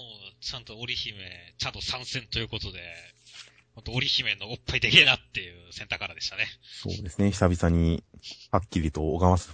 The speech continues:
Speaker 2: 拝ませてもらいましたね、センターカラーで。
Speaker 1: でかい説明不要っていう感じでしたね。<laughs>
Speaker 2: そうですね。いやー、ほんとそうですね。<laughs> いやー。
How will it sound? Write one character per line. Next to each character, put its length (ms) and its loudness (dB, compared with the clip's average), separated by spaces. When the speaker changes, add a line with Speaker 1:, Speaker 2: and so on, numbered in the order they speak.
Speaker 2:
拝 220 4
ま 60 4
せ 80 -4
て 60 -6
も 80 -2
ら 60 -2
い 40 -2
ま 100 -4
し 40 -14
た 80 -10
ね、 100 -4
セ 100 -4
ン 80 -4
タ 80 -10
ー 40 -10
カ 120 -6
ラ 60 -4
ー 40 -10
で。 180 -8
Speaker 1:
で 120 -6
か 320 -2
い 60 0
説 260 -6
明 180 -2
不 100 6
要 80 2
っ 100 -10
て 80 -16
い 20 -18
う 40 -18
感 80 -14
じ 80 -20
で 40 -18
し 80 -14
た 80 -18
ね。 140 -16
<laughs> 460 -2
Speaker 2:
そ 280 -2
う 20 0
で 60 -10
す 120 -12
ね。 500 2
い 60 0
や 120 6
ー、 640 0
ほ 120 2
ん 40 4
と 80 -4
そ 140 0
う 40 0
で 60 -2
す 140 -4
ね。 180 8
<laughs> 60 6
い 60 4
や 260 8
ー。 520 8